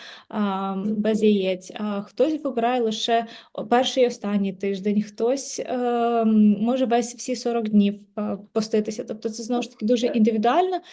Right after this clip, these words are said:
І питання, наскільки ви, е, з якою метою ви це робите, чи ви хочете просто скинути вагу, як ви сказали, очиститись духовно, чи у вас ще якісь цілі, а, перед собою є на цей період часу?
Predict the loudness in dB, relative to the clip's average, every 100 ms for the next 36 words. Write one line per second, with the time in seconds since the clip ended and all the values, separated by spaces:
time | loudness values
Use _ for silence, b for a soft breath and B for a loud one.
0 | B B -2 0 2 2 0 2 2 0
1 | 0 -2 0 -2 0 2 2 0 0 0
2 | 0 -2 -6 -10 -10 b b b b _
3 | _ _ _ _ -2 0 4 6 6 6
4 | 4 2 0 0 -2 -2 -4 0 0 0
5 | -2 -2 -2 -4 -8 -4 -2 0 2 2
6 | 0 -2 -4 -2 0 2 2 0 -2 -4
7 | -4 -2 0 0 0 0 0 -2 -4 -6
8 | -4 2 4 4 2 0 -2 0 2 2
9 | 0 -4 -2 2 2 0 B B -4 0
10 | 0 0 -4 -4 -4 0 2 4 4 2
11 | 2 2 2 -6 -2 -2 -2 -4 -10 -12
12 | -14